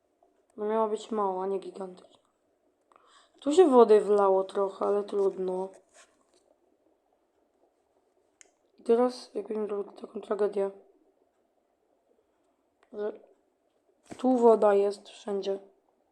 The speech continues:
To się odczepia. Tak. To wygląda. I przywala w to woda.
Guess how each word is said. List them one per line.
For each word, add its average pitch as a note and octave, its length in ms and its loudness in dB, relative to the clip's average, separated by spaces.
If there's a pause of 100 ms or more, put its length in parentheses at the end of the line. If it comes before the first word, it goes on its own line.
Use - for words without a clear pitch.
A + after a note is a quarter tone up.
(2750)
To A#3 120 -4
się B3+ 140 -2
odczepia. G#3+ 720 -4 (1500)
Tak. A#3 440 -2 (1500)
To A3 60 -14
wygląda. G3+ 720 -6 (960)
I A3 160 -8
przywala G#3 400 -8
w G3+ 80 -16
to G3+ 140 -8
woda. F#3 300 -10